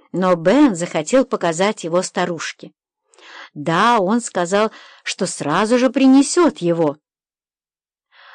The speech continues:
Стоя у двери миссис Бикс, он понял, что в квартире пусто. Бен чувствовал, что там ни души. Он не стал стучать, а постучал к соседке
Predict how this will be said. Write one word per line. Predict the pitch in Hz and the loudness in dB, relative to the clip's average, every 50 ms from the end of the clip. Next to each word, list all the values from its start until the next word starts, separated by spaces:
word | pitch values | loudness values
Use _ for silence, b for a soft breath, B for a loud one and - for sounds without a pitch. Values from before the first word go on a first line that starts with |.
| B | B
Стоя | B - - - - - 202 202 196 185 175 165 - _ - | B -12 -12 -10 -4 -2 0 2 2 2 0 -2 -4 _ -6
у | 202 180 | -6 -4
двери | 170 180 180 196 196 185 180 175 | -4 -2 0 0 0 2 0 0
миссис | 175 180 190 170 - - - 170 160 160 165 | -2 -2 -4 -4 -6 -6 -4 -4 -4 -6 -6
Бикс, | 165 202 233 226 - - - - - _ b b b b b b b b | -6 -6 -6 -6 -6 -12 -12 -12 -14 _ b b b b b b b b
он | 185 190 196 175 156 | 0 0 0 -2 -4
понял, | - 208 247 285 277 262 254 240 | -2 2 4 4 6 4 2 0
что | - - - 202 | -4 -6 -8 -8
в | 175 - | -8 -8
квартире | _ - 180 165 170 170 - - 220 240 240 247 240 240 233 _ _ _ _ _ _ | _ -6 -4 -4 -6 -6 -6 -4 -2 -2 -2 -2 -4 -4 -6 _ _ _ _ _ _
пусто. | _ - 160 160 151 - - - - - 156 156 _ _ _ _ _ _ _ _ _ _ _ _ _ - | _ -14 -12 -8 -6 -6 -8 -8 -10 -14 -16 -16 _ _ _ _ _ _ _ _ _ _ _ _ _ -12
Бен | - 143 202 220 220 220 | -6 -2 -2 -2 -2 -2
чувствовал, | - - 254 247 220 - - - 143 139 156 151 180 _ _ _ _ _ _ B B B B B | -4 -4 -4 -4 -6 -6 -10 -12 -14 -12 -12 -14 -14 _ _ _ _ _ _ B B B B B
что | B - - - 214 202 | B -10 -4 -4 -4 0
там | - 240 233 226 220 226 | 0 0 2 2 4 4
ни | 247 240 | 2 2
души. | 220 254 254 - - - - 202 165 151 151 - _ _ _ _ _ _ _ _ _ _ b b b b | 2 0 -2 -2 -4 -6 -6 -6 -8 -8 -10 -14 _ _ _ _ _ _ _ _ _ _ b b b b
Он | 202 240 254 269 | 2 4 6 6
не | 277 247 | 6 4
стал | - - - 294 294 285 | 2 0 0 2 2 2
стучать, | 269 - - - 269 262 - - - 196 165 160 165 165 170 - - _ _ _ _ _ _ _ _ _ _ _ _ _ _ b b b | 0 -2 -6 -8 -8 -6 -6 -4 -4 -2 -2 -2 -4 -6 -10 -16 -16 _ _ _ _ _ _ _ _ _ _ _ _ _ _ b b b
а | b 170 | b -4
постучал | 170 - 214 - - 240 202 - - 247 247 247 | -2 -2 -6 -4 -4 -6 -4 -2 0 -2 -2 -2
к | - - | -4 -4
соседке | - 247 226 - - - 190 165 151 151 _ - - 165 175 | -4 -4 -6 -6 -6 -6 -6 -6 -6 -8 _ -20 -20 -20 -20